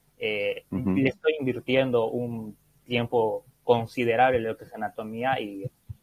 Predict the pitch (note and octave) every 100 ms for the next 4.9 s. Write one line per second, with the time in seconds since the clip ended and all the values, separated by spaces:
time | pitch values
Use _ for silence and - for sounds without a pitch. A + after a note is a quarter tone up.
0 | _ _ _ _ _ - _ B2+ B2 B2
1 | C3 - B2 A2+ A2 B2 A#2 B2+ B2+ B2
2 | A#2+ C3+ C3+ B2 A#2 A2+ B2+ B2 A#2+ A#2
3 | C3+ D3 A2 G2+ G2 G2 G2+ - A2 G#2+
4 | A2 A2 - A2+ G#2+ G#2 G#2 G#2 G#2